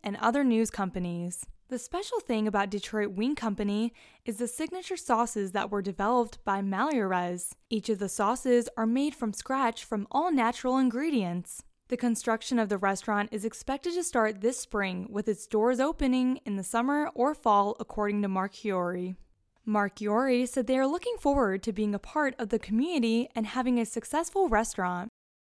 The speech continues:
Michigan State men's basketball suffered their second consecutive loss of the season to Wisconsin on Tuesday night. The Spartans were out-hustled and outshot in the matchup with the Badgers, something that embarrassed head coach Tom Izzo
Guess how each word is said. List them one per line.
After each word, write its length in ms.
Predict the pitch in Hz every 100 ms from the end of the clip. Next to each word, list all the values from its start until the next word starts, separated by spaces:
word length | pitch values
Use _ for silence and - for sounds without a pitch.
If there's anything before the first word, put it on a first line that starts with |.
| _ -
Michigan 420 | 226 214 233 214
State 260 | - 214
men's 260 | 214 202 202
basketball 720 | - 208 277 - 240 226 233
suffered 420 | - 277 277 302
their 140 | 240 226
second 500 | - - 294 381 349
consecutive 720 | 254 226 247 247 311 302 214
loss 360 | 208 185 190
of 180 | - 190
the 80 | 196
season 500 | - 254 208 208 208
to 140 | -
Wisconsin 760 | 202 196 - - 277 254 208 202
on 220 | 208 196
Tuesday 380 | - 214 180 208
night. 340 | 196 175 175 247 _ -
The 100 | 226
Spartans 460 | - 208 220 208
were 180 | 202 214
out-hustled 720 | 196 208 - 262 285 240 233 - -
and 220 | 254 262 -
outshot 640 | 226 285 - 233 208 196 -
in 80 | 202
the 60 |
matchup 520 | 190 202 254 214 190 208
with 140 | 196
the 60 | 165
Badgers, 760 | 190 208 190 175 185 208 - _ _ _ - -
something 380 | - 285 349 320
that 180 | 262 208
embarrassed 560 | 196 254 247 226 -
head 300 | - 214 196
coach 400 | - 233 226 -
Tom 320 | - 214 202 220
Izzo 480 | 240 240 214 214